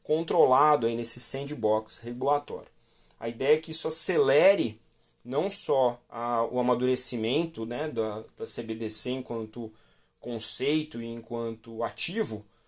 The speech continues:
mas também, é, modelos de negócio ou,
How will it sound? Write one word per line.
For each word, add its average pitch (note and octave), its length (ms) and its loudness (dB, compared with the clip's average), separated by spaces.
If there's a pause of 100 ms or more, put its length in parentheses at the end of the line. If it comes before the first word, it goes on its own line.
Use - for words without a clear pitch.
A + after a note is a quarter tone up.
(160)
mas E3 240 0
também, F#3 600 -4 (260)
é, D3 360 -8
modelos E3+ 500 0
de F3 100 -2
negócio C#3+ 800 4 (100)
ou, C#3 460 -2